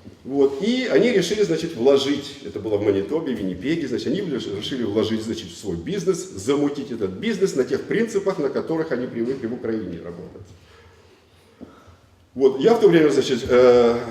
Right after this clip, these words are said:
делал докторскую диссертацию, был в P H D-программе, значит, и они, значит, как каким-то боком вышли на меня, значит, чтобы я им помог. Я им сказал: "Ребята,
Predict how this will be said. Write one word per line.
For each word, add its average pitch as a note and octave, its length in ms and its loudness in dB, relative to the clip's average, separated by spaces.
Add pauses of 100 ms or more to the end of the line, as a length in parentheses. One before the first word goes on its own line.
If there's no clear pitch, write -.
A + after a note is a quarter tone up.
делал A2 220 4
докторскую A2 420 -2
диссертацию, E3+ 560 -2
был F3+ 140 2
в - 80 -6
P A2+ 60 -4
H G#2+ 140 -4
D-программе, G#3 540 -2
значит, E3+ 320 -4
и A#3+ 120 -6
они, A3 200 2
значит, D#3+ 300 -4
как E3 160 -4
каким-то D3+ 380 -4
боком A#2+ 340 -2
вышли A2 220 -2
на A#2 100 0
меня, A3 320 -2
значит, F3+ 240 -4
чтобы C3+ 200 -8
я D3 120 -2
им C3+ 100 -4
помог. F2 320 -6
Я D3 60 -4
им D#3 80 -6
сказал: C#3 180 -2
"Ребята, F2+ 360 -4